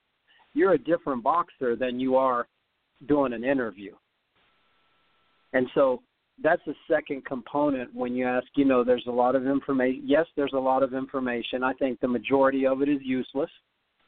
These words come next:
okay? And, and then, so if the majority of the data they're getting is faulty, comprehensive enough,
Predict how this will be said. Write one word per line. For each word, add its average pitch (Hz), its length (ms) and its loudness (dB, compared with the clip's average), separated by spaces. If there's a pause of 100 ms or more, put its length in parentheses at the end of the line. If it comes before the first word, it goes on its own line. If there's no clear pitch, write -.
(200)
okay? 127 440 0 (640)
And, 131 360 -2 (280)
and 131 220 0
then, 139 320 2 (400)
so 131 340 0
if 170 180 0
the 165 60 -2
majority 165 560 2
of 147 120 -4
the 131 100 -12
data 147 460 0
they're 120 180 -2
getting 123 500 -6
is 113 120 -8 (460)
faulty, 135 500 -2 (200)
comprehensive 135 800 -4
enough, 117 320 -6